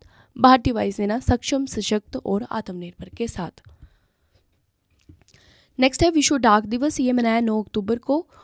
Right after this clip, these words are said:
और थीम था संचार को सक्षम बनाने और राष्ट्र में लोगों को सशक्त बनाने के एक सौ पचास वर्ष। वहीं हम राष्ट्रीय डाक दिवस मनाते हैं फ्रेंड्स दस अक्टूबर को। विश्व मानसिक स्वास्थ्य दिवस दस अक्टूबर को मनाया गया।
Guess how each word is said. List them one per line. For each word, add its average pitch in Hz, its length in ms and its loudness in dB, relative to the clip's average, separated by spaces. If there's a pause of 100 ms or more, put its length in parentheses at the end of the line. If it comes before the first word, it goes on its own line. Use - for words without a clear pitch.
(180)
और 226 100 0
थीम 277 320 4
था 285 100 4
संचार 233 480 2
को 277 120 -2
सक्षम 240 360 -2
बनाने 208 340 0
और 262 100 4
राष्ट्र 214 320 -2
में 226 160 -2
लोगों 208 260 -2
को 208 140 -8
सशक्त 247 440 -4
बनाने 202 380 -2
के 233 160 -2
एक 262 140 -6
सौ - 100 -6
पचास 196 460 -4
वर्ष। 247 220 6 (480)
वहीं 285 320 10
हम 302 140 6
राष्ट्रीय 247 340 2
डाक 208 180 2
दिवस 214 340 -2
मनाते 226 300 -2
हैं 226 80 0
फ्रेंड्स 247 300 -2
दस 247 200 2
अक्टूबर 185 340 -6
को। - 220 -12 (640)
विश्व 254 240 4
मानसिक 247 480 4
स्वास्थ्य 269 320 4
दिवस 262 380 0
दस 233 200 2
अक्टूबर 214 320 2
को 233 120 0
मनाया 233 220 0
गया। 233 180 -2